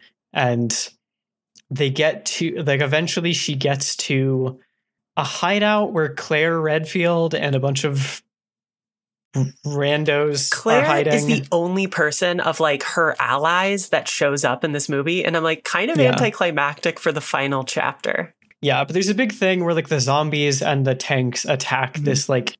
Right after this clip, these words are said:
Speaker 1: tower they're using as a base. It's, like, not that interesting,
Speaker 2: Claire is
Speaker 1: to be
Speaker 2: so
Speaker 1: honest.
Speaker 2: happy to see Alice.
Speaker 1: Claire is overjoyed 'cause she has shacked up with this guy and she sees Alice and is immediately like,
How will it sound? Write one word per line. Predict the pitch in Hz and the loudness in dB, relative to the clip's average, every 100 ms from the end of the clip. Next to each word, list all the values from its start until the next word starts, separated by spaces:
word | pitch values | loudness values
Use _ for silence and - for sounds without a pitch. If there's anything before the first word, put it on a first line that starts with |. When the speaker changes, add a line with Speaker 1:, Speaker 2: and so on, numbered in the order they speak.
| - | -8
Speaker 1:
tower | - 139 143 147 | -2 0 2 2
they're | 135 | 2
using | 131 135 127 | 2 2 0
as | 123 | 0
a | |
base. | 110 120 117 - | 0 0 0 -2
It's, | 170 - | -2 -2
like, | 170 | -2
not | 202 202 | 0 0
that | 170 - - | 0 0 -2
interesting, | 123 - 131 | -2 0 2
Speaker 2:
Claire | 156 - | 4 4
is | 127 | 2
Speaker 1:
to | - | 0
be | 127 | 4
Speaker 2:
so | 151 123 | 4 4
Speaker 1:
honest. | 127 131 | 2 2
Speaker 2:
happy | - 127 | 0 -2
to | |
see | 127 - | -2 -2
Alice. | - - - 156 - - - _ _ _ _ _ | -2 -2 -4 -4 -6 -8 -14 _ _ _ _ _
Speaker 1:
Claire | - 156 160 151 | -6 -2 0 2
is | 131 - - - | 0 -2 -10 -4
overjoyed | 156 139 131 120 120 120 120 139 139 - - | 0 0 0 0 2 2 0 -2 -6 -12 -8
'cause | - 156 | -2 -2
she | - 196 220 | 0 0 2
has | 190 180 - - - - - | 2 0 -2 -6 -10 -20 -10
shacked | - 170 165 165 | -2 0 2 0
up | 160 | 0
with | 151 139 | -2 -2
this | 139 131 | -2 -2
guy | 135 131 120 76 80 139 - - - | 0 2 0 0 -2 -4 -8 -14 -6
and | 170 135 | -2 0
she | - 165 | 0 0
sees | - 170 151 | 0 0 0
Alice | 151 143 131 117 - | 0 2 2 0 -2
and | 151 127 | 0 0
is | 120 | 0
immediately | 131 131 127 131 | 0 0 0 0
like, | 120 117 113 - | 0 0 -4 -10